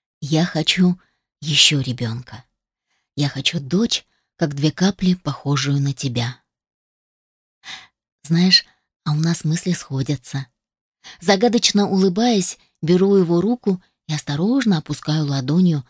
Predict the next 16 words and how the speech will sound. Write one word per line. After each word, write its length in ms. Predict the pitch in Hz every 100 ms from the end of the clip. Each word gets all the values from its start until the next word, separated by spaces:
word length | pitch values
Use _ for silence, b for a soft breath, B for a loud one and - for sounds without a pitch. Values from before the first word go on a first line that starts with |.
| _ -
на 100 | 139
пока 240 | 135 147
еще 240 | 147 -
плоский 400 | 139 135 131 -
животик. 640 | 139 139 120 120 - - - _ _ _ _ _ _ _
"Я 360 | 135 151 151 - _ _
как 180 | 160 -
раз 180 | 170 156
собиралась 560 | - 156 160 156 151
тебе 220 | - 143 151
сказать". 560 | - 147 160 190 - _ _ _ _ _
"Серьезно?" 800 | - - 143 143 147 160 233 254 - _ _ _
"Да. 520 | 143 160 202 214 - - _ _ _ _ -
Это 200 | 160 -
потрясающая 920 | - 170 165 151 - 135 127 - 123
новость. 500 | 123 117 135 - _